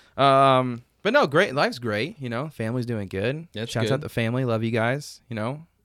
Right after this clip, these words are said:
Speaker 2: Um,
Speaker 1: um,
Speaker 2: that's good. I mean, uh, things,
Speaker 1: what about
Speaker 2: you know,
Speaker 1: you? How are your family doing? You know,
Speaker 2: we're good.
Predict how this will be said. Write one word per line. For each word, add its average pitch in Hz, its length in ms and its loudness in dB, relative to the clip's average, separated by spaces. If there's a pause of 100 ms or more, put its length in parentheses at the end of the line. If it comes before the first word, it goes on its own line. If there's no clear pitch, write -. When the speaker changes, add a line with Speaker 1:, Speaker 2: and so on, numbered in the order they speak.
(260)
Speaker 2:
Um, 120 80 0
Speaker 1:
um, 101 540 0 (500)
Speaker 2:
that's 147 200 -8
good. 160 280 -4
I - 40 -10
mean, 113 240 -4
uh, 113 60 -2
things, 123 380 -4
Speaker 1:
what 143 80 -2
about 147 120 0
Speaker 2:
you - 20 -4
know, 120 100 -2
Speaker 1:
you? 147 60 -6
How 143 120 -2
are 147 60 0
your 190 140 0
family 85 300 -6
doing? 71 320 -12
You 98 80 -10
know, 113 160 -4
Speaker 2:
we're 180 100 -8
good. 180 280 -8